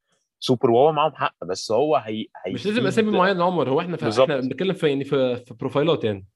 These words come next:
Speaker 1: بالظبط. أنا عايز برو-، يعني كالفرت لوين أو غيره، أنت عايز بروفايل مشابه ليه.
Speaker 2: مم.
Speaker 1: بروفايل اللي هو واحد فيزيكاليتي تمام، يخدم على الوينجات اللي جنبه، أو حتى لما هتلعب زي ال-، هو أربعة أربعة اتنين، هتلعب مثلًا السنة الجاية بالمهاجم الجديد ده اللي هو ليه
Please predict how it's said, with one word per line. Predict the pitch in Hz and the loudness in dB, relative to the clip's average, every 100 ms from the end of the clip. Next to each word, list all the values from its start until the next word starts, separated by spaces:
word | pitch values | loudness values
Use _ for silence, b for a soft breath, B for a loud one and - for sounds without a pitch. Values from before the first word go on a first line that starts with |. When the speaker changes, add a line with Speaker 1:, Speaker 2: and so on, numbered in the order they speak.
| _ _ _ _ | _ _ _ _
Speaker 1:
بالظبط. | 120 123 180 - | -2 2 2 2
أنا | 143 147 | 0 2
عايز | 165 175 | 0 0
برو-، | - 143 | 0 0
يعني | 113 110 110 | 0 -2 -4
كالفرت | 131 131 127 - | -4 -4 -8 -10
لوين | 117 123 | -10 -6
أو | 110 101 | -6 -2
غيره، | 135 127 | 0 -2
أنت | 120 | -2
عايز | 120 - | -2 -4
بروفايل | - 110 123 123 _ - | -10 -4 -4 -4 _ -12
مشابه | 101 104 113 101 | -8 -2 -2 -2
ليه. | 92 85 _ _ - | -10 -14 _ _ -8
Speaker 2:
مم. | 107 | -6
Speaker 1:
بروفايل | 101 113 | 2 2
اللي | 110 | 4
هو | 110 | 4
واحد | 117 117 - | 2 0 -12
فيزيكاليتي | 95 92 127 143 151 143 143 123 - | -14 -4 -4 -2 -4 -4 -2 -4 -4
تمام، | 101 131 160 _ _ | -2 -2 -4 _ _
يخدم | 98 117 117 117 | -6 -2 -2 -2
على | 101 101 | -2 -4
الوينجات | 98 95 98 101 113 117 | -6 -8 -10 -2 -2 -2
اللي | 98 | -6
جنبه، | 98 123 143 127 | -4 -2 4 6
أو | 110 107 | 6 6
حتى | 110 - 131 127 127 | 2 0 2 2 2
لما | 120 120 | 2 0
هتلعب | 139 139 | 2 2
زي | 120 135 139 | 2 0 0
ال-، | 131 123 117 | -6 -8 -4
هو | 107 110 123 | -2 0 0
أربعة | 113 123 | 0 -4
أربعة | 127 123 | -4 -4
اتنين، | 123 117 131 _ _ 104 | -6 -10 -18 _ _ -6
هتلعب | 147 143 | 0 2
مثلًا | 139 | 0
السنة | 131 - 131 | -4 -2 -2
الجاية | 120 131 | 2 2
بالمهاجم | 127 110 117 131 123 | 2 -4 -4 -4 -8
الجديد | 110 110 127 123 | -8 -10 -6 2
ده | 127 | 2
اللي | 117 | 4
هو | 113 127 | 4 4
ليه | 117 123 | 2 -2